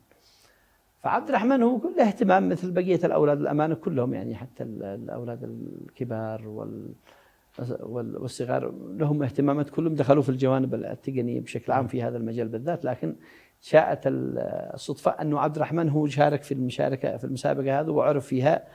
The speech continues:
Speaker 2: مم. واشتهر.
Speaker 1: وفي الروبوت اللي بيصنعه، وضح أنه معه برا-، مشروع ثاني وكذا بيشتغل فيه. و-، وإن شاء الله يعني أنا ب-، الأمانة يعني عشان أكون و-، يعني صريح أيضا، شاركوا في المبتكر الصغير أطفال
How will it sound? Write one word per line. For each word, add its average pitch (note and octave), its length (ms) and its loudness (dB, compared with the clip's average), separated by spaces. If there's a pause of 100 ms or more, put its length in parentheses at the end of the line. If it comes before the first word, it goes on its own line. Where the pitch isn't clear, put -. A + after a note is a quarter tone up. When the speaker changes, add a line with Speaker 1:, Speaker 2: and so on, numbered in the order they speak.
(160)
Speaker 2:
مم. A#2+ 260 -6
واشتهر. C#3 600 4
Speaker 1:
وفي C#3 240 -2
الروبوت C#3 600 2
اللي C3+ 360 -6
بيصنعه، C#3 460 -8
وضح C#3+ 280 -2
أنه C#3 160 -2
معه C3+ 280 -2
برا-، C3+ 280 2
مشروع B2 400 -6
ثاني C3+ 360 0
وكذا C#3 240 -4
بيشتغل C3 400 -4
فيه. F3 220 -4 (540)
و-، D#3 400 8
وإن E3+ 220 2
شاء D4 260 4
الله A3+ 240 6
يعني G3+ 500 0 (460)
أنا G#3+ 140 -2
ب-، F3 120 -6 (640)
الأمانة D#3 600 6
يعني G#2 240 -6
عشان B2+ 280 -6
أكون C3 240 -6
و-، - 260 -4
يعني A#2 440 -6 (560)
صريح D3+ 360 4
أيضا، A2+ 320 -2
شاركوا D#3 800 4
في - 80 -8
المبتكر D3 480 0
الصغير D3 400 -2
أطفال D3+ 440 6